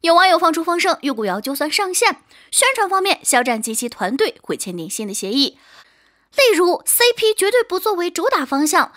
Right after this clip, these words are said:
男方也不会配合炒C P，以剧本身为主，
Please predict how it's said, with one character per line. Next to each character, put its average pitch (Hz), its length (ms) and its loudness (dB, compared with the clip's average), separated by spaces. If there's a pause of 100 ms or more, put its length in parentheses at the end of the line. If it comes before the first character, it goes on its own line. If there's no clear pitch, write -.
(140)
男 320 220 2
方 494 120 2 (120)
也 - 60 -2
不 - 80 -8
会 247 100 -2
配 262 160 -6
合 240 120 -4
炒 214 160 -8
C 294 200 -6
P， 339 360 -2 (140)
以 311 140 0
剧 480 200 0
本 214 200 -4
身 370 160 0 (140)
为 185 180 -2
主， 190 240 -6